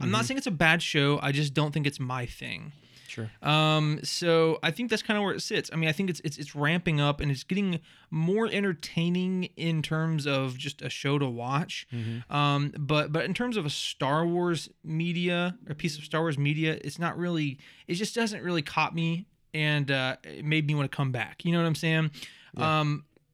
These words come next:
Speaker 1: I mean, I, I hate to be negative, and that's not what I'm getting at. I just, I just don't think it's my thing, and I, and I think that's okay, because anybody else can. You may really like it, and that's great. 'Cause I'm sure there's some pieces of Star Wars media that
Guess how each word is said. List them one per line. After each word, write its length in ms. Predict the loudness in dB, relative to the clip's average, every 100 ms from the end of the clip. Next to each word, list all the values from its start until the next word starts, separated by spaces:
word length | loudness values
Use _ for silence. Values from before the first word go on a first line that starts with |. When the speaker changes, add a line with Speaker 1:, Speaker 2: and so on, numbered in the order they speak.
| _ _ _ _ _ -6 -6 -6 _
Speaker 1:
I 60 | 2
mean, 160 | 4
I, 220 | 4 4 4
I 40 |
hate 120 | 4
to 60 | 2
be 80 | 2
negative, 400 | 4 4 4 2
and 80 | 2
that's 180 | 2
not 120 | 0 2
what 100 | 2
I'm 120 | 4
getting 180 | 2 4
at. 80 | 2
I 40 |
just, 140 | 0 0
I 60 |
just 160 | 0 0
don't 120 | 0
think 80 | -2
it's 100 | -2
my 320 | 0 2 2
thing, 420 | 0 -4 -4 -10
and 120 | -2 0
I, 80 |
and 260 | 2 0 0
I 60 | 0
think 160 | 0
that's 140 | 0 -2
okay, 260 | -2 -2
because 400 | 0 0 0 0 -2
anybody 440 | 0 2 4 4
else 160 | 2 0
can. 240 | 0 -2 -6 -20 -16
You 180 | -2 2
may 160 | 4
really 260 | 4 4 4
like 240 | 4 2
it, 40 | 0
and 120 | -2
that's 80 | -4
great. 400 | 0 4 4 2 -12 -20 -20 _
'Cause 140 | 2
I'm 80 | 2
sure 140 | 2 2
there's 160 | 2
some 240 | 2 0 0
pieces 300 | -4 -4 -6
of 100 | -2
Star 140 | 2
Wars 120 | 4
media 300 | 4 2 2
that 300 | 2 2 0